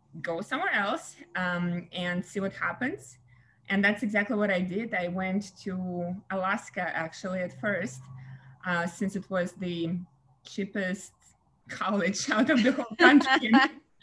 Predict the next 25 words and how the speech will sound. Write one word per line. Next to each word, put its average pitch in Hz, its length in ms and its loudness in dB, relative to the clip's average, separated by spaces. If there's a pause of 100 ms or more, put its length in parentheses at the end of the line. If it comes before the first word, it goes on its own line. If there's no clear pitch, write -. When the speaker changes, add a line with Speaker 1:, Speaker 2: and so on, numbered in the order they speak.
(200)
Speaker 1:
It's 339 220 -6
not 269 140 6
Speaker 2:
You're 226 100 8
Speaker 1:
like 247 100 6
Speaker 2:
gonna 277 140 8
go 294 180 10
to 294 160 2
the 277 140 8
coldest 277 640 8
town 233 640 6 (240)
Speaker 1:
Yeah. 208 540 -2
Speaker 2:
and 202 180 -8
<laughs> 285 160 -4 (140)
the 262 80 0
cheapest. - 920 -6 (160)
Speaker 1:
Yeah, 381 220 4
it's - 140 0
not 359 160 2 (180)
like, 302 100 -12
yeah, 330 100 0
I 269 60 4
didn't 285 200 4
start 233 260 -2
it 233 140 -4
easy. 202 520 -2